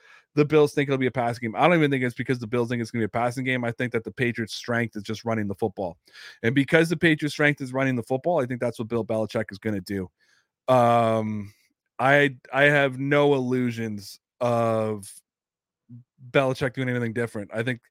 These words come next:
I think what they saw against w-, the Colts, where they weren't able to sustainably run the football the way they wanted to, and because of that, they found themselves in situations where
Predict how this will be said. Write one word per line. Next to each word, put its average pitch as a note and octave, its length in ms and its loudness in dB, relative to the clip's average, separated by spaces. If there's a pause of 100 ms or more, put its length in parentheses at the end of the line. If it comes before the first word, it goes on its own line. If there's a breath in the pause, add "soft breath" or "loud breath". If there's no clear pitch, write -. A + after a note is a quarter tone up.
(440 loud breath)
I - 100 -2
think G3+ 180 2
what A3+ 120 4
they G#3 80 2
saw F3 180 0
against E3 300 0
w-, C#3 260 -6
the B2 100 -8
Colts, D#3+ 460 0
where C#3 140 -2
they B2+ 80 0
weren't C#3 260 0
able C#3+ 380 0
to C3+ 320 0
sustainably C#3 720 -2
run C3+ 160 0
the B2+ 60 -2
football D3 380 0
the C#3 80 0
way B2+ 120 2
they B2 120 2
wanted B2+ 400 0
to, F#3+ 240 -4 (560 soft breath)
and C#3+ 280 0
because E3+ 600 0
of F3 140 -2
that, F#3+ 360 4 (200)
they D3+ 280 4
found D3+ 340 0
themselves C#3+ 420 0
in C#3 60 -6
situations E3 1040 0
where C#3 720 2